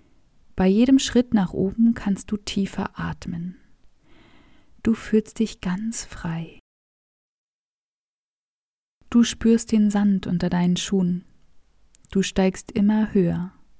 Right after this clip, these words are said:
Es ist ein bisschen anstrengend, aber es ist nicht mehr so weit. Du siehst schon ganz genau die Spitze des Berges.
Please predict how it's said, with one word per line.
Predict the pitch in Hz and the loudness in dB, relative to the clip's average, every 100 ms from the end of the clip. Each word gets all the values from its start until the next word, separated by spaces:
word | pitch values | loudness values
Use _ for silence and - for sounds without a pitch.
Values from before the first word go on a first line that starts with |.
| _ _ _ - _ - _ _ _ - - - | _ _ _ -20 _ -20 _ _ _ -20 -20 -16
Es | 190 196 | -12 -6
ist | 226 - | -4 0
ein | 220 | 2
bisschen | 214 240 - 202 | 2 0 0 -2
anstrengend, | - 220 - 226 233 262 - - | 2 0 0 2 2 2 0 -4
aber | 214 220 220 | 0 0 0
es | 220 - | -2 -6
ist | 220 - | -8 -2
nicht | 233 - | -2 0
mehr | 180 185 | -2 0
so | 214 214 | 0 -2
weit. | 175 160 160 - - - _ _ _ - - _ _ - _ - _ | -6 -8 -12 -16 -20 -20 _ _ _ -20 -20 _ _ -20 _ -20 _
Du | - 214 | -2 2
siehst | 208 262 - | 4 4 2
schon | - 196 190 | -2 2 2
ganz | 196 226 - | 4 2 2
genau | 202 190 202 214 | 0 2 2 2
die | 196 | 0
Spitze | - - 226 - 214 | -4 -6 -6 -4 -4
des | 208 - | -4 -4
Berges. | - 190 190 190 165 - - | -4 -2 -2 -4 -10 -14 -20